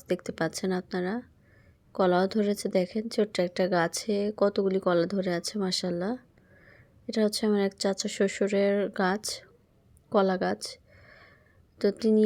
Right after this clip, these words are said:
লাগিয়েছেন, সাথে এখানে পেঁয়াজ রসুনও লাগিয়েছেন, আবার হচ্ছে লাউয়ের গাছও লাগিয়েছেন।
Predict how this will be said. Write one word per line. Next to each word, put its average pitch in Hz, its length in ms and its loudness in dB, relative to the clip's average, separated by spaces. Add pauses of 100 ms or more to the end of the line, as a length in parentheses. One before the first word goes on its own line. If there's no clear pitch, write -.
লাগিয়েছেন, 196 680 2
সাথে 214 400 -2
এখানে 214 300 0
পেঁয়াজ 202 380 0
রসুনও 202 400 -2
লাগিয়েছেন, 202 580 -2 (880)
আবার 190 260 0
হচ্ছে 196 340 -2
লাউয়ের 180 340 2
গাছও 185 320 0
লাগিয়েছেন। 185 640 -2